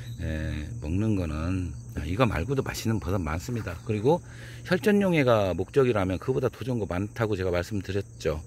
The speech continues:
예, 우리 그, 그 붉은 그 비단 그물버섯 같은 경우도 혈전용해, 이거 거의 같은 작용들을 하거든요. 그러면 오히려 그게 더,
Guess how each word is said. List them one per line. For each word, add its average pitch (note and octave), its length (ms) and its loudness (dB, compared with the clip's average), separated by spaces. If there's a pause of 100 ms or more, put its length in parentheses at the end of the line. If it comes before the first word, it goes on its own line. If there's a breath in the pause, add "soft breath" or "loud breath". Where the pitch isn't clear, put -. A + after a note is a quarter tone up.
(500 loud breath)
예, F2 280 -2
우리 F2+ 220 -4
그, F#2 300 4 (920 loud breath)
그 D#2+ 320 -6
붉은 A2 680 4 (600)
그 F2 180 -2
비단 A2+ 300 2
그물버섯 G2+ 560 0
같은 F2+ 320 0
경우도 D#2+ 260 0
혈전용해, F2 680 -2
이거 G2 280 2
거의 F#2+ 180 0
같은 A2+ 400 0
작용들을 E2+ 540 0
하거든요. G#2 400 -2 (460 loud breath)
그러면 C3+ 280 4
오히려 D3 340 4
그게 A2+ 320 0
더, A#2+ 340 4